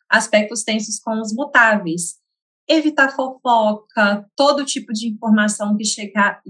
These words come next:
que chegar até a gente, a gente precisa checar, né? É, esse período de fake news, a gente já tá dando esse aviso bastante vezes, mas, é, nunca é demais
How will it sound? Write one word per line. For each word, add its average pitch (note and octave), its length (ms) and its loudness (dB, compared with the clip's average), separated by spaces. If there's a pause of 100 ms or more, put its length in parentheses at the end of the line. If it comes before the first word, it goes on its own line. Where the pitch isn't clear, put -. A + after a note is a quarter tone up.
que - 140 -4
chegar G#3 680 0 (300)
até A3 280 2
a G#3 120 4
gente, G#3+ 240 -2
a G#3 60 -6
gente G#3+ 240 -2
precisa G#3+ 420 -4
checar, A3+ 800 0 (220)
né? A3 380 -2 (440)
É, G3 220 6
esse G#3 180 -2
período A3+ 320 -2
de A3+ 180 -6
fake A#3 320 -8
news, A3 720 2
a G3 120 2
gente G#3 180 2
já A3 160 -2
tá A3 120 2
dando A3+ 200 0
esse B3 160 -2
aviso G#3+ 500 -2
bastante G#3 520 -4
vezes, G#3 520 -6
mas, G#3 400 -2 (320)
é, F#3+ 320 0
nunca A#3 440 0
é A#3+ 120 2
demais A#3 640 0